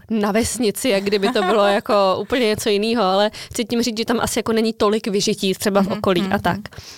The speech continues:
Speaker 1: A já jsem se s ním snažila řešit právě to, aby, eh, pil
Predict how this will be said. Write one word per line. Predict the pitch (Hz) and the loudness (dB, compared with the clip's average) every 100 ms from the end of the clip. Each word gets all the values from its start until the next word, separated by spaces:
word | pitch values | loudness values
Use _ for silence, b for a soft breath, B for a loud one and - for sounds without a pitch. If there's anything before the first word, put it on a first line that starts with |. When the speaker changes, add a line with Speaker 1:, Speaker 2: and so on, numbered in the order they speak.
| B - | B -6
Speaker 1:
A | 214 208 202 | 0 2 2
já | 208 | 0
jsem | 208 233 226 | -2 -2 -2
se | 233 | -2
s | |
ním | 233 247 | -2 -2
snažila | 240 220 220 220 | 0 0 2 2
řešit | 247 233 - 220 | 2 -2 -2 -2
právě | - 214 208 214 | -2 0 2 0
to, | 220 214 208 | 0 -2 0
aby, | 208 196 214 214 220 B B B B - | -2 0 0 2 0 B B B B -2
eh, | 202 202 196 202 202 208 | 2 4 4 2 0 0
pil | 214 214 | 0 2